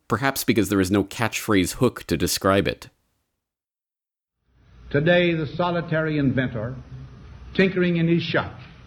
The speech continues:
Speaker 2: has been overshadowed by task forces of scientists in laboratories and testing fields. In the same fashion,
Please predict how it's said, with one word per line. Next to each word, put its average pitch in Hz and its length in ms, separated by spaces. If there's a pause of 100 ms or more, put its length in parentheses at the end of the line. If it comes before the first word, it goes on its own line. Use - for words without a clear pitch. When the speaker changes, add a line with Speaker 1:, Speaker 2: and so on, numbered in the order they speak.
(600)
Speaker 2:
has 120 160
been 131 160
overshadowed 139 720
by 143 140
task - 420
forces 107 400
of 123 120
scientists 95 580 (1300)
in 110 280
laboratories 135 880 (240)
and 113 300
testing 104 460
fields. - 500 (880)
In 113 140
the 127 80
same 175 400
fashion, - 460